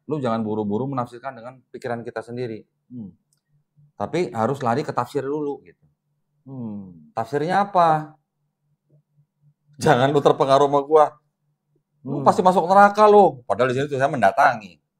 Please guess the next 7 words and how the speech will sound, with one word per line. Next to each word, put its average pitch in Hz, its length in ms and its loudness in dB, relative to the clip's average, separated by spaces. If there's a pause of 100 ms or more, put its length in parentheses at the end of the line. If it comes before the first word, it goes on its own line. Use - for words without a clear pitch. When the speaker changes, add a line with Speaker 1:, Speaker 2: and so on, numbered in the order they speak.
(120)
Speaker 2:
Hmm. 113 340 -10 (220)
Speaker 1:
Ya 110 100 -8
kan? 139 240 -8 (800)
Ini 208 160 0
hukumnya 185 440 4
sudah 170 220 2
ditetapkan 175 720 2